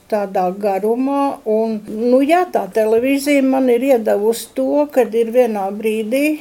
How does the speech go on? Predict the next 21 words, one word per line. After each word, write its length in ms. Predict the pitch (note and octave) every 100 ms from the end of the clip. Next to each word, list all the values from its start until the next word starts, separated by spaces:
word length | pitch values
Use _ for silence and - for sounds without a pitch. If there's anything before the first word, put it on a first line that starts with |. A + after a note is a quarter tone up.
| -
jāpasaka 840 | B3+ A#3+ G#3+ G#3 G3+ G#3+ G#3 G#3 -
sev 320 | C4 A3+ F#3+
stop, 560 | - - G#3+ A3 -
un 240 | D#4 D4 B3+
nevar 400 | A3+ A3 C4+ C4+
tā 160 | C#4 C4+
kā 220 | C4+ C4
kaut 320 | C4 C4+ C4
kādu 320 | C4+ C4 A#3
putru 460 | - C4+ - C4 B3+
vārot 500 | C4 C4 B3 A#3+ -
tur 220 | B3+ B3
garu, 260 | C4 B3+ D4+ -
garu, 440 | A3+ C4+ B3 A3
garu, 320 | A#3+ B3+ A#3
plaši, 480 | A#3 C4 C4 - B3
bet 320 | A3+ A#3 A3+ -
pasaki 600 | A3 G#3+ - G3 A3 G#3
stop 480 | - B3 C#4 - C#4
un 320 | C4 C4 B3+
atkal 500 | - G#3+ G#3+ C4 A#3+